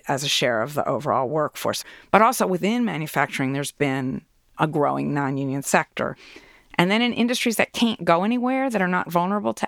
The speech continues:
outsourcing, think about construction, for example, there has been a very deliberate campaign against unions on the employer side.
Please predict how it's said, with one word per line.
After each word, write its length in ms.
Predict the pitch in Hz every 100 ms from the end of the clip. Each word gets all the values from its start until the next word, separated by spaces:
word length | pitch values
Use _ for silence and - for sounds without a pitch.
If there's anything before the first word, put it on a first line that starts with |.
| -
outsourcing, 560 | 202 - 226 208 220
think 200 | - 180
about 280 | 175 165 -
construction, 680 | - 170 - 170 165 - 208
for 160 | -
example, 540 | 226 226 220 208 220 208 - - - - - - -
there 240 | 165 170
has 180 | 175 160
been 320 | - 165 156 -
a 280 | 156 139 - -
very 340 | 156 160 160
deliberate 760 | 156 151 156 147 147 143 135 - _ _ -
campaign 540 | 175 151 - 156 147
against 480 | - 160 151 151 -
unions 300 | 143 131 131
on 100 | 135
the 80 | 143
employer 460 | 143 135 139 139 143
side. 580 | - 143 139 139 135